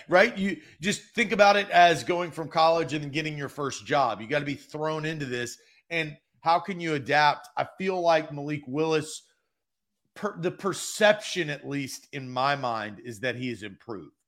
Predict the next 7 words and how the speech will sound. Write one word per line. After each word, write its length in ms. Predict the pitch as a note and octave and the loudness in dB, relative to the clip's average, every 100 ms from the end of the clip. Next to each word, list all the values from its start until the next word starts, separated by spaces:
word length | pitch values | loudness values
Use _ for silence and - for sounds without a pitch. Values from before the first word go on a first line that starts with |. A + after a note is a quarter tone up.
| _ _ _ | _ _ _
That's 220 | G#3 A3 B3+ | 0 0 -2
a 60 | |
positive. 640 | - F3 G#3+ F3+ A2 D#2+ _ _ _ _ _ - | -2 0 0 -2 -8 -14 _ _ _ _ _ -4
That's 260 | G3 A3+ B3 | 0 0 -2
what, 140 | A#3 - _ - | -6 -8 _ -6
because, 360 | A#3 C4 A3 - A3 - | -4 -2 -4 -10 -12 -6
and 240 | G#3 F#3 | -6 -6